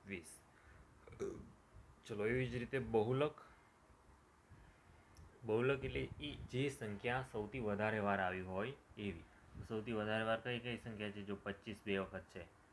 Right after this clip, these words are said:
પછી અહીંયા વીસ કેટલા વખત છે? ચાર વખત. જે સૌથી વધારે વાર આવે તો કોણ છે? વીસ સૌથી વધારે વાર આવે છે. તો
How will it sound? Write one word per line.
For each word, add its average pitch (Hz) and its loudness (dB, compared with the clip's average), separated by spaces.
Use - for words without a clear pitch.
પછી 113 -6
અહીંયા 110 0
વીસ 120 -4
કેટલા 143 4
વખત 120 -2
છે? 147 -8
ચાર 101 4
વખત. 92 -8
જે 120 -2
સૌથી 117 -4
વધારે 123 6
વાર 120 6
આવે 90 2
તો 101 -6
કોણ 135 -2
છે? 123 -4
વીસ 117 -2
સૌથી 107 -2
વધારે 101 4
વાર 95 2
આવે 90 -2
છે. - -14
તો 98 -8